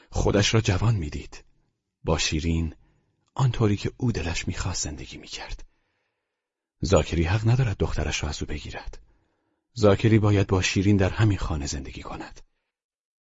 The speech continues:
او در زندگی به زاکری کمک می‌کند. او را ترقی می‌دهد. او را در زندگی جانشین خودش می‌کند.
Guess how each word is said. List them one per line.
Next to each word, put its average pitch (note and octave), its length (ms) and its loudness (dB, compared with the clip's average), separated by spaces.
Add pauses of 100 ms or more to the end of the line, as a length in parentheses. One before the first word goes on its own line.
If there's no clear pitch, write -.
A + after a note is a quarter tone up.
(140)
او G2 140 6
در F2 140 6
زندگی E2+ 400 2
به E2 80 2
زاکری E2 400 -2
کمک F2+ 400 -4
می‌کند. - 440 -12 (520)
او D3 100 -4
را A#2+ 100 -4
ترقی - 440 -4
می‌دهد. - 580 -4 (640)
او A#2+ 100 0
را A2 80 4
در G2+ 140 2
زندگی G2 380 2
جانشین F2 480 2
خودش - 420 0
می‌کند. - 420 -10